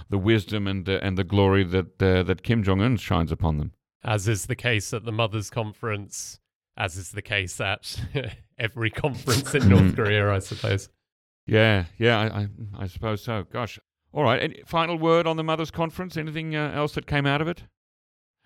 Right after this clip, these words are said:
Speaker 1: Oh, I, I should say this is, we did mention this before. I don't think Kim Jong-un had addressed the Mothers' Conference before. This is the first time I recall him actually giving a speech. He's been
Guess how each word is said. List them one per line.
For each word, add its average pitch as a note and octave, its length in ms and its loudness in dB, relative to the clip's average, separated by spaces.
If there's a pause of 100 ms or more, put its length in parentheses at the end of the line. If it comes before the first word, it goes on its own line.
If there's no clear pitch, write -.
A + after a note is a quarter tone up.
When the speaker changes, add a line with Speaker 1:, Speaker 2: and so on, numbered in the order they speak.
Speaker 1:
Oh, C#3+ 120 4 (140)
I, C3 120 0 (100)
I A#2 100 0
should A2 240 -4
say B2 140 2
this A#2 220 -6
is, G#2+ 180 -10
we G2+ 120 -6
did F2 240 -12
mention F2+ 260 -8
this F2+ 80 -16
before. A2+ 260 -2 (400)
I F#3 180 -2
don't E3+ 280 0
think E3 220 -6
Kim E3 180 -4
Jong-un D3+ 220 -2
had C#3 100 -4
addressed C#3+ 380 -2
the C#3 80 -2
Mothers' F2+ 280 0
Conference E2+ 400 -2
before. F2 320 -4
This C3+ 160 -6
is D#3+ 60 -14
the B2 80 -4
first C#3+ 260 2
time C3+ 160 -2
I B2 40 2
recall B2 240 -2
him A#2+ 80 2
actually A#2+ 260 -6
giving B2+ 340 -2
a A2 40 0
speech. A#2+ 260 -4
He's G#2+ 140 -6
been C#3 340 -6